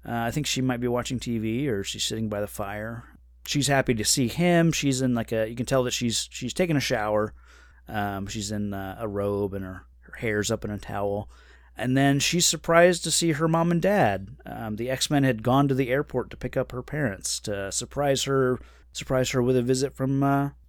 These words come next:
from her mom and dad. So yeah, the, the, the parents and, uh, Professor X are, and, and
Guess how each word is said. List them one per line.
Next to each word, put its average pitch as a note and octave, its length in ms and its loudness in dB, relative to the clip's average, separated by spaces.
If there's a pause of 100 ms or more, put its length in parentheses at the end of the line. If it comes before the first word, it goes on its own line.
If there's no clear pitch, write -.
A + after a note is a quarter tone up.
(140)
from D#3 160 -4
her D3+ 80 0
mom D#3 220 2
and E3+ 80 0
dad. E3 260 -2 (380)
So - 140 -2
yeah, F3 140 10
the, B2 320 6
the, A#2+ 240 4
the A#2+ 80 -4
parents D#3+ 540 6
and, A2+ 280 2
uh, G#2+ 160 0
Professor C3+ 420 -2
X - 600 2 (120)
are, A2 300 0
and, G#2 420 -4
and F#2 420 -10